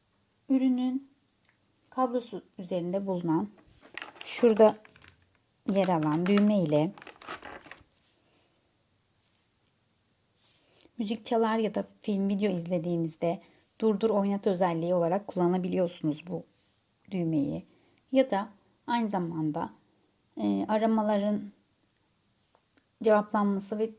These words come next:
sonlandırılması için bu düğmeyden yararlanabiliyorsunuz.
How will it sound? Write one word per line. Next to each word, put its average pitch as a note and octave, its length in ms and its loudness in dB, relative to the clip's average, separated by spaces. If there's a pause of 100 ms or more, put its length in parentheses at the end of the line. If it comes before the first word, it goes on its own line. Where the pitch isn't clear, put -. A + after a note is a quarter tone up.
sonlandırılması G3 840 -2
için G3+ 280 -2
bu G#3+ 100 -4
düğmeyden F3 460 -2
yararlanabiliyorsunuz. F3+ 1160 -4